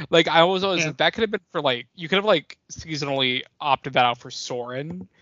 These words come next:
Speaker 1: and had, like, a Treasure Planet month where you just, like, ro-, go on the glider or some shit. Um, but, uh, but yeah, so I, yeah, I definitely felt that. In this movie, oh my god, that scene that you're talking about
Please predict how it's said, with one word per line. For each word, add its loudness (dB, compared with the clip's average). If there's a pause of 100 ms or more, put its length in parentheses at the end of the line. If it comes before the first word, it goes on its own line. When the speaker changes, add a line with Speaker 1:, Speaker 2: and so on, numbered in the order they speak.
(560)
Speaker 1:
and 4
had, 0
like, -2
a 0
Treasure -6
Planet -8
month -6
where -8
you -8
just, -14
like, -8 (320)
ro-, -6
go -2
on -2
the -6
glider -6
or -6
some -8
shit. 0 (800)
Um, 2 (1080)
but, 6
uh, 4 (480)
but -4
yeah, 4
so 0
I, 2 (200)
yeah, 4
I 6
definitely -2
felt -6
that. 0
In -6
this -8
movie, -4
oh -10
my -4
god, -6
that 0
scene -10
that -4
you're -6
talking -10
about -4